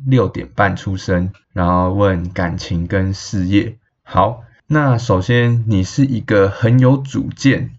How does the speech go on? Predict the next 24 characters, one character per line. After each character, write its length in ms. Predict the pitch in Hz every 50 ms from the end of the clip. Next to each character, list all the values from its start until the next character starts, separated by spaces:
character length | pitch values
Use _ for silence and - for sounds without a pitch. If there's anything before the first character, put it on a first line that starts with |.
| _ _
主 260 | _ - 98 92 85 82
张， 500 | - - 120 113 113 117 117 123 - - - - _ _ _ _
然 140 | 85 85
后 120 | 98 110 98
脾 320 | 85 - - - 95 98 104
气 260 | - - - 131 104
火 300 | 92 - - 104 90 87 90 -
爆 220 | - 113 101 90 87
的 260 | - 85 - 113 107 - _ _
大 220 | - 123 104 98
美 240 | 92 92 90 95 98
女， 200 | 104 107 - - - _ _ _ _ _
所 160 | - - 190
以 40 | 170
说 360 | 160 170 170 170 175 170 - - _
对 180 | _ - 190 156
于 120 | 110 104
爱 260 | 110 - - - - 123
情 280 | - 110 95 92 95
方 180 | - 110 107 107
面 220 | 120 117 101 92
呢， 160 | 90 90 90
你 400 | 90 90 92 92 92 92 98 101 - _ _ _
敢 260 | - 92 85 82 80